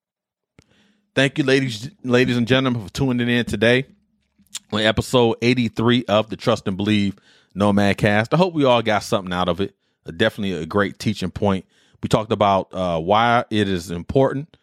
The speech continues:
Why, why do we owe ourselves it? We owe it to ourselves. It being the operative word, but we kinda just broke it down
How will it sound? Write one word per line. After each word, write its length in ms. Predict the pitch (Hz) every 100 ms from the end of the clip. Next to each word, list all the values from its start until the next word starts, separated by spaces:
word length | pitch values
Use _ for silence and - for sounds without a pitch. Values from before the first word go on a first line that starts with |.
| _ _
Why, 340 | 92 113 131 127
why 300 | 92 107 147
do 60 | 151
we 200 | 139 131
owe 220 | 117 123
ourselves 680 | 101 101 117 107 98 90 _ _ _ -
it? 320 | 117 - - _ _ _
We 200 | 95 117
owe 200 | 117 120 -
it 300 | 139 135 - - _
to 220 | - 123
ourselves. 600 | 104 98 - 107 85 69 _ _ _ _ _ _
It 320 | 143 143 104
being 240 | 110 117 104
the 80 | -
operative 480 | 113 117 110 101 90
word, 420 | 123 127 120 101
but 80 | 90
we 120 | 101
kinda 320 | 117 101 92
just 260 | 82 85 80
broke 240 | 104 104
it 120 | 85
down 340 | 95 95 92